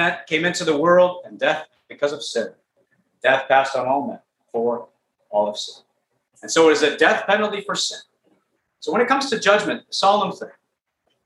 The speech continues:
very serious thing to think that actually the God I'm going to meet is not the grandfather in the sky. The God I'm going to meet is not the celestial Santa Claus. I am going to meet the judge of all the earth. He is going to hold me accountable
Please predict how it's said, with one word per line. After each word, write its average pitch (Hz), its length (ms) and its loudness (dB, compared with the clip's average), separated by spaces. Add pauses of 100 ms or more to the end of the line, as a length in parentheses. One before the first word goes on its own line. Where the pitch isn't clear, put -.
(120)
very 226 160 2 (140)
serious 220 360 4
thing 120 180 0
to - 80 -14 (100)
think 170 240 -2
that 127 220 0
actually 185 400 2
the 160 80 0
God 196 260 6
I'm 180 120 0
going 185 180 -4
to 165 80 -2
meet 170 240 -2
is 143 120 -8
not 190 200 0
the 160 60 -4
grandfather 156 680 0
in 135 80 -6
the 127 80 -10 (140)
sky. 156 300 2 (880)
The 135 80 -12
God 214 220 4
I'm 214 120 2
going 208 160 0
to 190 60 -4
meet 202 220 -4
is 156 140 -2
not 202 240 2
the 170 340 0 (340)
celestial 170 920 0 (100)
Santa 196 400 -2
Claus. - 520 -2
I 196 200 4
am 226 60 0
going 226 220 2
to 226 80 -2
meet 220 380 -2 (200)
the 185 100 2
judge 254 640 2 (200)
of 214 120 2
all 247 220 6
the 247 140 2
earth. 269 320 2 (1120)
He 240 100 -4
is 262 140 2
going 262 180 2
to 247 80 2
hold 254 200 4
me 254 120 0
accountable 269 720 0